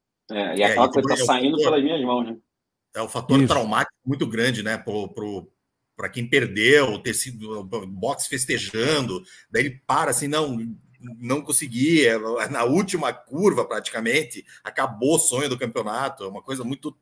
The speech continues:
Speaker 2: traumática, assim, achei, achei bem, bem marcante,
Speaker 3: É.
Speaker 2: assim, a, a imagem dele chorando, do Massa chorando no carro,
Speaker 3: Sim.
Speaker 2: assim, das lágrimas, o
Speaker 3: Sim.
Speaker 2: capacete, é bem, bem marcante.
Speaker 3: Sim, sim, é isso mesmo.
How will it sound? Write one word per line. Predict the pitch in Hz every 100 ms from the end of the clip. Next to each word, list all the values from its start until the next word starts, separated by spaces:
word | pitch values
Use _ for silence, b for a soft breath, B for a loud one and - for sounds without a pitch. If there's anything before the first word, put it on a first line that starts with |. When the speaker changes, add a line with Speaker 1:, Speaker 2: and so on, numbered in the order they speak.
| _
Speaker 2:
traumática, | 151 139 113 107 - 104
assim, | - 98
achei, | 95 - 110 104 _ _ _ _ _
achei | - 107
bem, | 107 165 135 127 B B -
bem | 113 143
marcante, | 151 127 113 104 92
Speaker 3:
É. | 98
Speaker 2:
assim, | 98 95 98
a, | 101
a |
imagem | 117 110 117 131 127
dele | 107 127
chorando, | 123 - 107 113 123
do | 104
Massa | 101 113 110
chorando | - 107 113 117
no |
carro, | 101 104 120
Speaker 3:
Sim. | 165
Speaker 2:
assim, | - 254 - - _ _ 381
das | 110 101
lágrimas, | 104 117 95
o |
Speaker 3:
Sim. |
Speaker 2:
capacete, | - 98 175 117 107
é |
bem, | 104 120 110
bem | 104
marcante. | 120 92 - - _ _ _ _ _ _
Speaker 3:
Sim, | - 160 139 -
sim, | - 139 98
é | 110
isso | 127 196
mesmo. | 131 -